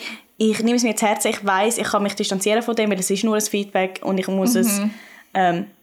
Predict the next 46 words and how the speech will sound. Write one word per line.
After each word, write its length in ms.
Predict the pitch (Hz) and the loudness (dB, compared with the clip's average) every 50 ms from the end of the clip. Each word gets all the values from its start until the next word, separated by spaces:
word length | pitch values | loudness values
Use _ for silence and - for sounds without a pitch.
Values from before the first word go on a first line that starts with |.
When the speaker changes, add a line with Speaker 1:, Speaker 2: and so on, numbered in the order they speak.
| _ - | _ -12
Speaker 1:
ich 60 | - | -4
kann 100 | - 190 | -2 0
es 60 | 180 | 0
entweder 260 | 180 170 - 170 180 185 | 0 -2 -2 -4 -4 -2
nehmen 180 | 208 269 294 | 0 0 0
oder 200 | 170 208 190 185 | 0 0 0 0
ich 80 | 180 - | -2 -2
kann 120 | - 180 | -2 -2
es 80 | 180 175 | -2 0
auch 300 | 156 156 151 147 - - | 0 0 -2 -2 -4 -2
loslassen 560 | 196 214 233 247 - 269 247 254 254 262 - - | 0 2 2 2 2 2 2 2 0 -2 -2 -4
und 380 | 196 196 190 190 185 190 - | -2 0 0 0 -2 -2 -2
dass 140 | 190 190 190 185 | -2 -2 -2 -4
ich 60 | - | -6
es 60 | - | -6
mir 140 | 190 185 180 | -4 -2 0
nicht 280 | 180 185 185 - - | -2 -2 -4 -6 -8
zu 180 | - - 226 214 | -6 -4 -4 -4
persönlich 480 | 202 - 190 - 180 170 170 165 - - | -2 -4 -4 -4 -2 -2 -4 -4 -6 -6
nehme. 180 | 175 143 151 - - - - - | -6 -6 -6 -8 -12 -18 -10 -6
Speaker 2:
Ja. 320 | 269 247 233 220 196 185 | -4 -4 -2 0 0 0
Speaker 1:
Ähm, 140 | 180 180 160 | 0 0 -2
aber 120 | - 196 196 | -2 -2 -2
mit 120 | 185 190 | 0 0
dem 120 | 202 196 202 | -2 -2 -2
ich 120 | 185 - | -2 -2
am 100 | 190 185 | -2 -4
strugglen, 400 | - - 214 220 220 220 220 220 | -2 0 0 0 2 2 0 0
das 140 | 208 208 - | -2 -2 -2
heisst, 420 | 190 175 170 175 - - - - _ _ _ _ _ _ _ _ _ - - | 0 0 0 -2 -4 -6 -8 -12 _ _ _ _ _ _ _ _ _ -20 -10
das 160 | - 202 185 | -8 -6 -4
finde 140 | - 190 185 175 | -2 -2 -4 -4
ich 60 | - - - | -6 -8 -6
noch 120 | - 202 185 | -6 -4 -2
ein 40 | 196 | -2
bisschen 60 | 190 | -2
schwieriger, 420 | 190 196 208 214 214 214 214 - | -2 -2 -2 -2 -2 -2 -2 -2
aber 220 | - 180 190 190 185 | 0 0 0 2 2
halt, 280 | 185 170 170 170 - - _ _ _ _ _ _ _ _ _ - | 2 0 -2 -4 -10 -18 _ _ _ _ _ _ _ _ _ -4
wenn 140 | 202 190 190 | -2 -2 -2
es 140 | - - | -2 -4
dir 140 | - 185 180 | -2 -2 0
bewusst 380 | 175 185 180 190 214 214 - - | 0 0 0 0 0 -2 -2 -2
ist, 240 | 170 175 175 - - | -4 -4 -4 -4 -4
dass 140 | 175 170 - | -4 -4 -4
du 280 | - 170 165 - - | -4 -4 -4 -4 -6